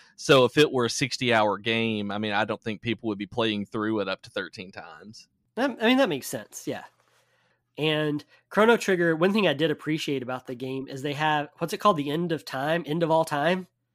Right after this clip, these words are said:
Speaker 1: Yeah, the End of Time. Yeah, I think it's just End of Time, isn't it?
Speaker 2: I, I don't know. It's, it's, it's been a while now since, <laughs> since I played all of this.
Speaker 1: I'm Googling it. Yeah, it's just End of Time. Yeah.
Speaker 2: End of Time. Yeah, but it kinda, it kinda works as a good way to,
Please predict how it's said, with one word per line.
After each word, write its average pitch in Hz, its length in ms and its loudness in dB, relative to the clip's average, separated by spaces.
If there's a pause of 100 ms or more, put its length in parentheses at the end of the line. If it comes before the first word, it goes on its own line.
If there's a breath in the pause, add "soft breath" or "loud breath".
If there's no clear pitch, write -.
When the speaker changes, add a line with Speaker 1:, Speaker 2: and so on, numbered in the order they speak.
Speaker 1:
Yeah, 151 320 8
the 135 160 -2
End 143 140 -2
of 143 60 -6
Time. 139 560 -2
Yeah, 131 160 2
I - 20 2
think 254 220 0
it's - 120 -2
just 135 160 -4
End 131 140 0
of 104 80 -2
Time, 143 300 0
isn't 175 240 0
it? 247 160 -4 (240)
Speaker 2:
I, 156 140 0
I 156 120 4
don't 151 160 2
know. 127 200 -6
It's, 127 160 -16
it's, 143 220 -10 (120)
it's 139 160 -8
been 160 160 4
a 151 80 4
while 143 260 2
now 123 220 -6
since, 131 240 -10 (220)
<laughs> - 200 -8
since - 180 -2
I 196 60 4
played 180 320 0
all 147 160 -2
of 143 100 -10
this. 113 160 -6
Speaker 1:
I'm 147 140 4
Googling 127 520 6
it. - 100 -6
Yeah, 165 160 10
it's 143 80 4
just 220 220 4
End 156 180 6
of 120 80 2
Time. 92 380 0 (100)
Yeah. 117 140 0
Speaker 2:
End 170 120 2
of 170 140 -2
Time. 170 240 0 (240 soft breath)
Yeah, 151 240 2
but 175 180 0
it 175 140 -2
kinda, 202 420 4 (240 soft breath)
it 151 80 -6
kinda 208 240 6
works 180 340 2
as 156 140 2
a 156 60 0
good 160 440 2
way 151 460 0
to, 135 560 -6